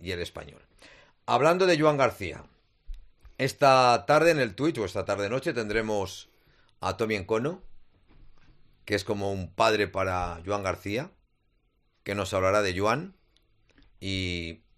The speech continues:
veremos lo que nos cuenta de, de Joan. Mañana hay lista de convocados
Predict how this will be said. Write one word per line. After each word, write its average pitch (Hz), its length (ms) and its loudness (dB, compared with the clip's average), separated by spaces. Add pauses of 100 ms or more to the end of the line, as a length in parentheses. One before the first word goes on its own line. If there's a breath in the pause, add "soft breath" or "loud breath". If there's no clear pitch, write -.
(600)
veremos 101 760 0
lo 90 140 -4
que 90 80 -4
nos 87 160 -8
cuenta 82 340 -6
de, 80 480 -8
de 82 220 -8
Joan. 73 240 -16 (640 soft breath)
Mañana 143 340 0
hay 165 80 4
lista 165 320 2
de 143 100 2
convocados 127 880 -2